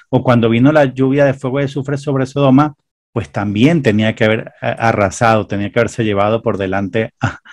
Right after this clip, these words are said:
a Lot, porque ti-, aunque la Biblia dice el, que Lot era un justo, pues Lot el justo, pagan justo por pecadores, tiene que vivir el mismo, la misma, el mismo castigo. No, esa, esa frase no es bíblica. Eh, yo lo veo así, Dios es un padre más bueno que cualquier padre.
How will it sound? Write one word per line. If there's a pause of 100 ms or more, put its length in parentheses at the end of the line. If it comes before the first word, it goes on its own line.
(180)
a
Lot,
porque (160)
ti-,
aunque
la
Biblia
dice
el,
que
Lot
era
un
justo, (380)
pues
Lot
el
justo,
pagan
justo
por
pecadores,
tiene
que
vivir
el
mismo,
la
misma,
el
mismo
castigo. (460)
No,
esa,
esa
frase
no
es
bíblica. (580)
Eh,
yo
lo
veo
así,
Dios
es
un
padre
más
bueno
que
cualquier
padre.